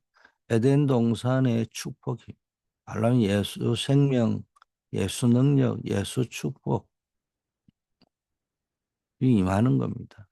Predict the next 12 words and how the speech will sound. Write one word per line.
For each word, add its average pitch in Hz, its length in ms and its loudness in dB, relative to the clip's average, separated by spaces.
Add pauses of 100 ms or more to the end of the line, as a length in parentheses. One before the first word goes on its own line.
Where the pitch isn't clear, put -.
(160)
내 92 120 -16
안에. 113 260 -12 (2000)
그렇다면은 131 920 2
하나님이 185 760 2
주신 113 400 -4
이정표는 107 680 -2
무엇인가? 90 760 -8 (800)
하나님이 143 500 4
나에게 110 520 2
주신 120 380 -4
이정표는 98 600 -6
무엇일까? - 640 -16